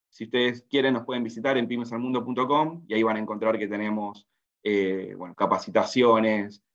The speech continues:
eh, herramientas de inteligencia comercial, podcast, calendario de eventos, eh, links de interés, eh, oportunidades comerciales,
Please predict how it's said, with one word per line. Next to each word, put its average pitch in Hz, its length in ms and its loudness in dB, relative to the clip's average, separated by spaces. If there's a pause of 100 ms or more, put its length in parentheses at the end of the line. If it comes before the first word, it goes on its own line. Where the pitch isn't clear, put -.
(140)
eh, 95 400 -2
herramientas 104 460 2
de 107 60 2
inteligencia 104 440 -2
comercial, 110 1000 -2 (460)
podcast, 104 840 0
calendario 107 480 -2
de 101 80 -2
eventos, 104 960 -2 (360)
eh, 101 280 4
links 110 320 2
de 107 40 -6
interés, 107 840 -2 (400)
eh, 101 240 0
oportunidades 110 640 0
comerciales, 107 1160 0